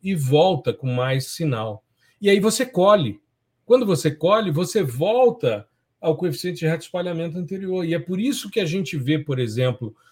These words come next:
nas imagens, quando a gente faz uma, uma composição colorida de séries temporais e vai pra essa noção de detecção de mudança, porque qual é a lógica da detecção de mudança? É que se você não tem a mudança,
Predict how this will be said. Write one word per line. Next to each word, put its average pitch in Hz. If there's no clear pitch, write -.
nas 160
imagens, 131
quando 139
a 135
gente 139
faz 143
uma, 127
uma 120
composição 175
colorida 120
de 113
séries -
temporais 120
e 139
vai 147
pra 143
essa 131
noção 135
de 139
detecção 123
de 104
mudança, 135
porque -
qual 254
é 254
a 247
lógica 175
da 143
detecção 127
de 110
mudança? 101
É 151
que -
se -
você 196
não 233
tem 180
a 139
mudança, 123